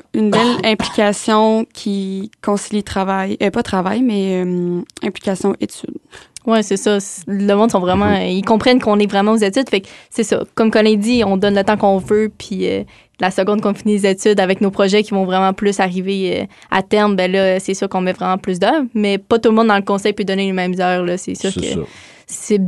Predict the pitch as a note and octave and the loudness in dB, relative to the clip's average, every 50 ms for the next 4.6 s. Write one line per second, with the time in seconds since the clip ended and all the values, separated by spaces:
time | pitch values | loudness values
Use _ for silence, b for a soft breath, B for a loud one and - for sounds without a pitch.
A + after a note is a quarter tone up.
0 | F3+ - A3+ F#3+ G#3+ G3+ G#3 G#3+ A3 A3 A3 A3 A3 A3+ G3+ G3+ F#3+ F#3 - F#3+ | -2 -2 0 2 4 4 6 6 6 4 4 4 2 2 2 2 0 0 0 -2
1 | F#3+ G3 F#3+ F#3+ G3 G3 F#3+ F#3 F#3 F#3 F#3+ F#3 F3+ F#3+ F#3+ F#3 F3+ F3+ F3+ - | 0 0 0 0 0 0 0 0 0 -2 -2 -2 0 0 0 2 0 0 -2 -2
2 | F3+ F#3 F3+ F3+ F3+ F3 F3 F3+ - G3 G3 - - - - G#3+ - - - - | -4 -2 -2 -2 -2 -2 -4 -4 -6 -8 -8 -8 -12 -10 -8 -8 -10 -8 -10 -14
3 | - - - - A3 A3 _ - - F#2+ F2+ - B2 G#2 A2 G2 F2+ F2 - - | -14 -12 -12 -12 -12 -12 _ -10 -6 -6 -2 0 0 2 2 2 2 2 0 0
4 | G2 F2 F#2 G#2 A2+ G#2 F2+ - - F2 - - | 0 2 4 4 4 4 4 2 0 -2 0 2